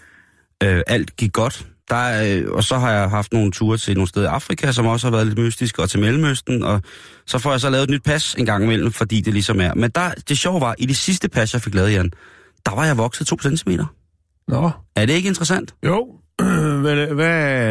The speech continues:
Speaker 2: er det G R Max? Hvad, hvad kører du? Får skyde i vejret?
Speaker 1: Ved, ved, ved, ved ikke noget. Jeg, jeg skulle jo mene, jeg falder sammen og bliver
Speaker 2: Eller
Speaker 1: mere og
Speaker 2: havde
Speaker 1: mere
Speaker 2: du,
Speaker 1: troldagtig.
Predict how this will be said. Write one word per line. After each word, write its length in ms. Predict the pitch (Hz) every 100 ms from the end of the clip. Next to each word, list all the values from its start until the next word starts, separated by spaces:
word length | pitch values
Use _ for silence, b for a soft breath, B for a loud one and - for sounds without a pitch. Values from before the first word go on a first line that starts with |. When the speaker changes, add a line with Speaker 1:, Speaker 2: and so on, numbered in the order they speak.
| 104 - - -
Speaker 2:
er 60 | 131
det 140 | 131
G 20 |
R 180 | 151 135
Max? 500 | 143 175 - - -
Hvad, 360 | 185 156 156 147
hvad 140 | 165
kører 260 | - 170 180
du? 100 | 196 _ _ -
Får 200 | 185 180
skyde 240 | - 185
i 40 | 165
vejret? 320 | 160 185 196 _ _ _ _ 127
Speaker 1:
Ved, 100 | 127
ved, 200 | 143 151
ved, 140 | 214
ved 80 | 208
ikke 180 | 220 240
noget. 200 | 262 185
Jeg, 340 | 160 156 -
jeg 120 | 135 147
skulle 180 | 165
jo 40 | 143
mene, 220 | 131 147
jeg 100 | 151
falder 200 | 120 113
sammen 280 | 110 131 143
og 100 | 120
bliver 120 | 123
Speaker 2:
Eller 60 | 127
Speaker 1:
mere 80 | 131
og 40 |
Speaker 2:
havde 100 | 131
Speaker 1:
mere 40 | 131
Speaker 2:
du, 40 |
Speaker 1:
troldagtig. 560 | 110 135 147 127 -